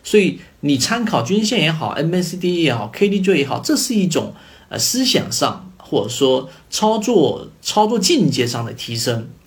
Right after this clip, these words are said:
所以你一定要去理解什么叫做能量，这个能量到底是用什么指标来衡量啊？在什么环境下使用更贴切、更，更有效？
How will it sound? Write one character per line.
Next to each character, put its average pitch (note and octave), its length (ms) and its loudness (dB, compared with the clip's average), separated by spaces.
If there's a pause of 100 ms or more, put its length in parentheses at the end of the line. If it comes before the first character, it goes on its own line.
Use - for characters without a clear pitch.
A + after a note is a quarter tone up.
(160)
所 - 160 2
以 C#3 100 4
你 A#2 120 -2
一 - 20 -2
定 D#3 140 2
要 C3+ 100 4
去 B2+ 200 -2
理 A#2+ 180 -2
解 A#2 220 -4
什 - 160 -8
么 B2 100 -8
叫 C#3+ 80 -4
做 B2+ 140 -2
能 A#2+ 240 0
量， - 280 0 (320)
这 F#3+ 80 0
个 E3 60 6
能 C3 180 2
量 F3 280 0
到 G#3+ 180 4
底 - 140 -8
是 - 160 -2
用 C#3+ 100 0
什 A#2+ 240 -4
么 G#3 140 0
指 C3 160 -6
标 A#2+ 220 0
来 A#2 340 -6 (220)
衡 C#3 300 2
量 B2 320 0 (200)
啊？ A#2 100 -10
在 D3+ 140 2
什 C3 180 -2
么 G#3+ 80 2
环 A#2+ 300 -2
境 C3+ 120 0
下 C#3 120 0
使 A2+ 320 -6
用 A#2+ 260 0 (240)
更 - 240 2
贴 D3 300 2
切、 C#3 400 -2
更， A#2 440 0 (540)
更 G3 160 2
有 C3 160 0
效？ - 400 0